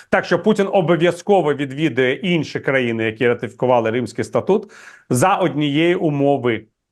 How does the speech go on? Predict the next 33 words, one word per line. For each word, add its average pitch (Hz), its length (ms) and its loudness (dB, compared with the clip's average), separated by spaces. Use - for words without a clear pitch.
що 180 180 0
керівники 165 560 0
цих - 220 -4
країн, 143 280 -2
які 127 160 -4
будуть 131 300 0
його 123 160 2
запрошувати, 147 760 0
чи - 180 -2
яких 165 480 -4
він 147 140 0
буде 135 200 2
переконувати 135 760 0
його 101 160 0
запросити, 98 540 -4
контролюють 160 540 2
судову 127 340 -2
систему. 120 440 -6
І 165 80 -2
ж - 60 -8
там 131 180 0
не - 60 0
буде 143 240 0
ніяких 120 420 -2
несподіванок. 107 560 -4
Так, 190 260 -2
це 156 120 2
буде, 202 280 0
і 165 40 2
це 143 140 -2
ще 165 240 0
один 127 280 -2
ляпас 123 400 -2